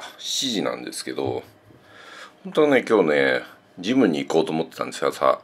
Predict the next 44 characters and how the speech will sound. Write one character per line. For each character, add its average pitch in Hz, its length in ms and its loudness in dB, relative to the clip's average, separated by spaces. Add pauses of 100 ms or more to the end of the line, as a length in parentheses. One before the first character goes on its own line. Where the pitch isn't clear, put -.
早 73 320 2
く 71 240 -2
起 - 100 -14
き - 40 -20
て。 - 220 -8 (880)
で、 85 120 -6
そ 85 160 -4
し - 100 -4
た - 120 4
ら、 67 360 6 (960)
な 98 120 2
ん 98 60 -4
か 98 80 -2
ひ 117 340 -6
ど 151 220 -2
い 147 60 4
悪 127 220 2
夢 104 140 4
見 90 180 0
て 80 140 -8
ね、 73 600 2 (460)
で、 90 340 6 (1600)
寝 90 140 2
坊 90 160 4
し 92 140 -2
ま 85 80 0
し - 100 -2
た。 - 140 -4 (1120)
も 71 220 -10
う - 40 -8
ね、 67 460 -8
ジ 92 140 -8
ム 92 120 0
行 76 140 -4
け 87 80 -2
な 85 100 0
か 78 120 4
っ - 80 -4
た - 80 -14
シ - 120 -6
ョ - 40 -6
ッ - 20 -20
ク - 180 -14
と、 69 260 0